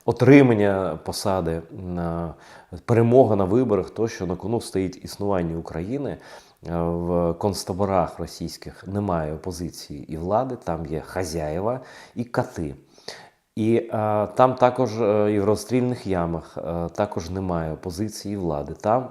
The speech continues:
ми будемо всі. І, е, на жаль, я не бачу, е, усвідомлення цього,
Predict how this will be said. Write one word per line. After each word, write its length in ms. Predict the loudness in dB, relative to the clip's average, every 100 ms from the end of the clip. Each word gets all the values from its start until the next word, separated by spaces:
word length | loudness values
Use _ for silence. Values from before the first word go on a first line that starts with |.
| -10
ми 260 | -6 -4 -4
будемо 560 | -6 -6 -4 -4 -6
всі. 480 | -8 -10 -6 -6 -6 _ _ _ _ -20 -20 -20 -20 -20 -20 _ _ _ _ _ _ -2
І, 220 | 4 4
е, 80 | 4 -4 -16 -18 -12 -6 -2 -2 -2 0
на 160 | 0
жаль, 240 | 6 6 6 4
я 120 | 2
не 120 | 2
бачу, 560 | 4 2 2 -4 -6 -6 -10
е, 40 | -8 -6 -4 -4 -6 -8
усвідомлення 680 | -10 -6 -2 0 -2 -4 -8
цього, 440 | -12 -4 -2 -2